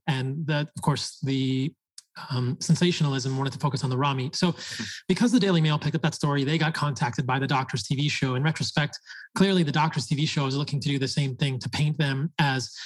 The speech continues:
Speaker 1: um, eating disordered, psychologically unwell humans who had used this crazy diet that could potentially be hurting them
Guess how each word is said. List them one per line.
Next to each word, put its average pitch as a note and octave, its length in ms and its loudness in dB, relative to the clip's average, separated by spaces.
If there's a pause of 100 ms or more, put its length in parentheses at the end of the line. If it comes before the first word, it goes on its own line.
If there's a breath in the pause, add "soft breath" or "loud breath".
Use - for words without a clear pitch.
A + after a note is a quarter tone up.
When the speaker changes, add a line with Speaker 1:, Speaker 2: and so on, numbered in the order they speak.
(260 loud breath)
Speaker 1:
um, B2 320 -2
eating F3 220 6
disordered, C#3+ 760 0 (100)
psychologically C#3+ 720 0
unwell C#3 320 0
humans E3 500 2
who C#3+ 140 -2
had B2+ 180 -2
used C3 440 -2
this C3 180 -2
crazy D#3+ 460 0
diet C3+ 400 0
that - 100 -6
could - 120 -6
potentially C3 340 -2
be B2 160 -4
hurting G3 260 2
them C3+ 280 -2